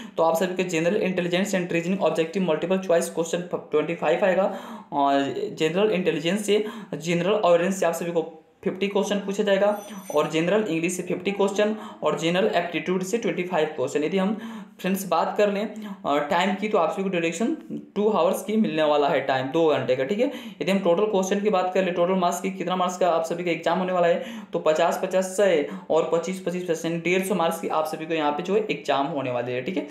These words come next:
और टाइम मिल, कितना मिलने वाला है, तो दो घंटा का आप सभी को पास टाइम मिलने वाला है, ठीक है। तो आप सभी यहाँ पे देख सकते हैं। उसके बाद फ्रेंड्स यहाँ पे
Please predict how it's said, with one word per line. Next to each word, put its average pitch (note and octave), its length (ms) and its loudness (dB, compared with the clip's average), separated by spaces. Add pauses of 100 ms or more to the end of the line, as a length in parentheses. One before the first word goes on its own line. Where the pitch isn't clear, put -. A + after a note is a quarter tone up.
(280)
और D3+ 280 2
टाइम D3+ 200 0
मिल, E3+ 140 -4
कितना F3 300 -4
मिलने F3 180 0
वाला F3+ 140 2
है, A3 100 2
तो A3+ 60 2
दो C#3+ 240 2
घंटा C3+ 260 0
का C#3 140 0
आप C3+ 80 0
सभी C#3 220 -4
को - 100 -4
पास - 260 0
टाइम C3 200 0
मिलने C3 240 -4
वाला B2+ 200 4
है, B2+ 60 6
ठीक F#3+ 140 -4
है। G#3+ 60 4
तो G#3+ 80 2
आप C#3+ 140 2
सभी D#3 220 -4
यहाँ C#3 120 0
पे F#3+ 120 -2
देख C#3+ 160 -4
सकते B2 320 -4
हैं। C3 260 -8 (360)
उसके D#3+ 260 0
बाद G3+ 140 2
फ्रेंड्स G3+ 280 -4
यहाँ F#3+ 160 0
पे G3 220 2